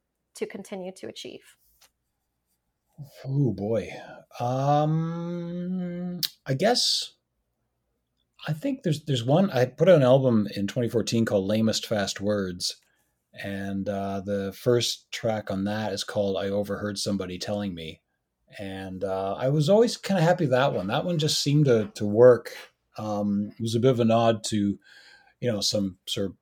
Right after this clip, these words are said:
Speaker 2: musical heroes of mine, but I don't actually say their names. I just kinda hint at who they are. It's all kinda, mm, you know, very, uh, sort of abstract poetry kinda thing. So, I, but I, I've always liked that one.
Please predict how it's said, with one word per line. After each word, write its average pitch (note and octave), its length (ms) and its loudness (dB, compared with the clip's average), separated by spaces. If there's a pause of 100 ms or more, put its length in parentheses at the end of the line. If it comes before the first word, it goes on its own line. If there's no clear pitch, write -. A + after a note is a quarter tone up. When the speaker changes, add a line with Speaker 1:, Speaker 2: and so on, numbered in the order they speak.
(140)
Speaker 2:
musical A2+ 340 0
heroes A2 400 4
of G2+ 80 -2
mine, F#2+ 220 -6
but G#2+ 80 0
I A2+ 40 2
don't C#3 140 6
actually A#2+ 180 0
say B2+ 220 2
their A2 120 0
names. B2+ 380 4
I G#2+ 60 0
just A#2+ 160 -4
kinda A2+ 160 0
hint B2 260 0
at G#2 100 -6
who A2+ 140 0
they G#2+ 160 2
are. G#2+ 380 4
It's G2+ 140 0
all G#2+ 180 2
kinda, G2 420 0 (200)
mm, G2 500 -6
you G#2 160 -8
know, F#2+ 120 -8
very, G2 400 -2
uh, F#2 320 -6 (340)
sort G2+ 320 -6
of F2 100 -10
abstract G#2 560 -4 (300)
poetry G#2+ 420 -2
kinda G2 200 -4
thing. F#2+ 320 -6 (800)
So, B2 600 10
I, C3+ 180 4
but D3+ 180 6
I, D#3 120 10
I've D3+ 200 4
always F#3 240 8
liked D#3+ 180 4
that C#3 200 0
one. F#2 220 -8